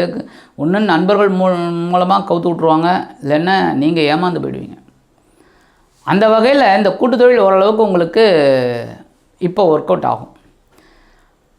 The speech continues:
முப்பத்தி ஒன்று ஐந்து ரெண்டாயிரத்தி இருபத்தி நாலு முதல் பதிமூன்று ஆறு ரெண்டாயிரத்தி இருபத்தி நாலு வரைக்கும் கேதுவின் அஸ்வினி நட்சத்திர கால்ல இந்த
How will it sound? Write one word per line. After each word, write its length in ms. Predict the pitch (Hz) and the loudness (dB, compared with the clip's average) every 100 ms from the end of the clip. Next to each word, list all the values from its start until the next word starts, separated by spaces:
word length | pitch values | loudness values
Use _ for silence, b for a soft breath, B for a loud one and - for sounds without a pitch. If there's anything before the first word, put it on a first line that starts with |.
| - | -6
முப்பத்தி 460 | 180 226 285 294 | -4 0 -2 2
ஒன்று 420 | 254 240 254 294 | 2 4 4 4
ஐந்து 300 | 285 262 247 | 4 4 4
ரெண்டாயிரத்தி 500 | 240 214 247 247 247 | 2 2 4 4 2
இருபத்தி 360 | 247 220 226 247 | 2 2 2 0
நாலு 280 | 240 233 226 | 2 2 2
முதல் 280 | 220 247 240 | 2 0 0
பதிமூன்று 580 | 190 226 262 254 247 | 0 2 2 4 4
ஆறு 280 | 233 226 226 | 2 4 2
ரெண்டாயிரத்தி 480 | 208 190 233 233 233 | 2 2 2 2 2
இருபத்தி 280 | 226 220 220 | 2 2 2
நாலு 260 | 208 196 | 2 2
வரைக்கும் 540 | 175 208 220 233 226 - | 2 0 0 0 0 0
கேதுவின் 580 | 185 233 247 240 233 - | 2 2 2 0 -2 -2
அஸ்வினி 400 | 165 165 262 294 | -2 0 2 2
நட்சத்திர 460 | 277 - 226 214 | 2 0 -2 -2
கால்ல 520 | 196 196 185 180 196 247 | -2 0 0 2 2 2
இந்த 540 | 220 165 151 135 - | 2 2 4 2 0